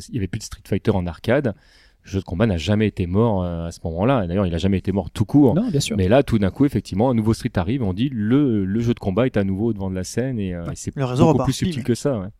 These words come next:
Speaker 2: Ouais. Et ces, ces effets de réseau expliquent, par exemple, euh, tu, tu prends d'autres exemples hors jeu vidéo, plus t'as de contenu sur Facebook, plus Facebook a de valeur. Plus t'as de copains qui sont dessus, plus il y a d'éditeurs qui peuvent, euh, top revenues, bon, plus c'est, plus c'est un peu intéressant. La télé, euh,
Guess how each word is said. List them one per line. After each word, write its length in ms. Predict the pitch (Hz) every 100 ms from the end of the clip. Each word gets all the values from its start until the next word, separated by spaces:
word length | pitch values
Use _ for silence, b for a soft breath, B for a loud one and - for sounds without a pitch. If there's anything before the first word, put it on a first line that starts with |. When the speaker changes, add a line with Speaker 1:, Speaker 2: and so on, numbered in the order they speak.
| _
Speaker 2:
Ouais. 140 | 147 - - -
Et 100 | 135 143
ces, 200 | - 156
ces 220 | - 147
effets 120 | 175
de 60 | 143
réseau 240 | 147 160
expliquent, 320 | 190 - 185
par 140 | - 110
exemple, 340 | 117 165 - -
euh, 200 | - 139
tu, 160 | - 131
tu 100 | -
prends 200 | - 123
d'autres 260 | 120 - 120
exemples 300 | 117 123 143
hors 100 | 113
jeu 100 | 120
vidéo, 280 | 113 139 190
plus 220 | - 196
t'as 100 | 156
de 60 | -
contenu 300 | 151 - 143
sur 120 | 131
Facebook, 540 | 123 120 135 202 -
plus 160 | - 165
Facebook 340 | 131 123 175
a 40 | 127
de 40 |
valeur. 260 | 135 110 -
Plus 120 | -
t'as 80 | 123
de 60 |
copains 240 | - 139 139
qui 100 | -
sont 140 | 135
dessus, 320 | - - 208 - _ -
plus 120 | -
il 40 | 139
y 20 |
a 20 |
d'éditeurs 420 | 127 123 127 151 -
qui 80 | -
peuvent, 240 | 123 110
euh, 180 | 107 113
top 220 | - 117
revenues, 320 | 117 113 131 175
bon, 120 | 113 -
plus 120 | 147
c'est, 120 | - 127
plus 120 | -
c'est 80 | -
un 40 | 127
peu 80 | 135
intéressant. 420 | - 120 - 113 - - - - - - -
La 160 | 156 127
télé, 420 | 147 170 202 208
euh, 220 | 131 120